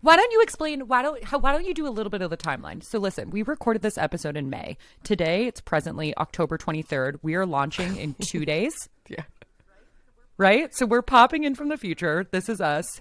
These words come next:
Speaker 1: Hey, hi.
Speaker 2: Hi.
Speaker 1: Why don't you tell them a little bit what happened after
Speaker 2: Okay,
Speaker 1: we recorded
Speaker 2: basically the
Speaker 1: this?
Speaker 2: point of the story, without me just sounding really annoying and horrible and not, you know what? No, I'm not even gonna say that because I deserve
Speaker 1: No,
Speaker 2: to feel
Speaker 1: no.
Speaker 2: annoying and horrible. Point is,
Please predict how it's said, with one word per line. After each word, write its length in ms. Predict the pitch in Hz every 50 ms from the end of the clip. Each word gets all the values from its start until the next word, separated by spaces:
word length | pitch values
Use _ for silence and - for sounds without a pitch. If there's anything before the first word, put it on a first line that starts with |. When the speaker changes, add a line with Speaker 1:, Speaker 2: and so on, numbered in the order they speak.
| -
Speaker 1:
Hey, 340 | - - 165 156 143 147 165 - -
hi. 360 | - 151 143 131 127 131 156 - _ _ _ _ _ _ _ _ -
Speaker 2:
Hi. 260 | - 160 143 160 151 - _ _ _ _ _ _ _ _
Speaker 1:
Why 180 | - 226 277 285
don't 160 | 302 339 320
you 60 | 311
tell 160 | - 285 269 240
them 100 | 233 226
a 40 |
little 200 | 208 196 190 190
bit 140 | 170 190 175 -
what 100 | 160 156
happened 340 | 160 151 143 - 147 135
after 400 | 151 135 131 - - 147 135 131
Speaker 2:
Okay, 200 | 131 247 262 262
Speaker 1:
we 140 | 220 143 -
recorded 100 | 269 - -
Speaker 2:
basically 220 | - - 339 330
the 100 | 302 277
Speaker 1:
this? 80 | 262 -
Speaker 2:
point 200 | 247 254 254 254
of 80 | 247 233
the 80 | 226 226
story, 540 | - 208 180 165 156 151 156 147 - - -
without 360 | 185 202 202 208 208 185 196
me 180 | 196 190 180 180
just 220 | 165 170 160 -
sounding 520 | - 175 156 151 143 147 143 147 143 - - 214 190 - - - - - _ _ _ _ _ _
really 500 | - - 185 180 196 208 196 180 185 175
annoying 320 | 165 160 156 151 147 143 147
and 80 | 147
horrible 460 | 156 160 156 151 147 147 139 147 147 147
and 260 | 143 143 127 - - -
not, 260 | 240 277 302 - -
you 160 | 262 262 392
know 60 | 466 480 480
what? 140 | - - -
No, 240 | 214 185 160 127 127
I'm 80 | - 190
not 120 | 240 262
even 100 | 240 196 165
gonna 80 | 160
say 140 | - 147 143
that 180 | 143 143 - -
because 240 | 175 - 233 196
I 140 | 196 190 202
deserve 400 | 214 202 175 240 220 190 208 196
Speaker 1:
No, 60 | 175 160
Speaker 2:
to 80 | - - 208
feel 180 | 214 226 190 180
Speaker 1:
no. 80 | 180
Speaker 2:
annoying 280 | 165 160 156 156 151 156
and 60 | 151
horrible. 360 | 151 143 143 143 147 160 - - - - - - - - - - _ _ _ - - - - - _ - 220 -
Point 240 | - 330 302 170
is, 160 | 135 120 -